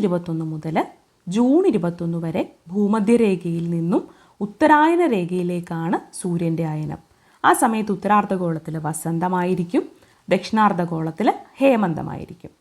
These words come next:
ജൂൺ ഇരുപത്തൊന്ന് മുതൽ സെപ്റ്റംബർ ഇരുപത്തിമൂന്ന് വരെ ഉത്തരായന രേഖയിൽ നിന്നും ഭൂമധ്യരേഖയിലേക്കാണ്. ആ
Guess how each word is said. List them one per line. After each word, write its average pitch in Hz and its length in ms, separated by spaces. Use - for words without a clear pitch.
ജൂൺ 277 340
ഇരുപത്തൊന്ന് 175 520
മുതൽ 165 220
സെപ്റ്റംബർ 339 540
ഇരുപത്തിമൂന്ന് 170 640
വരെ 175 160
ഉത്തരായന 320 480
രേഖയിൽ 180 420
നിന്നും 180 300
ഭൂമധ്യരേഖയിലേക്കാണ്. 214 1300
ആ 403 40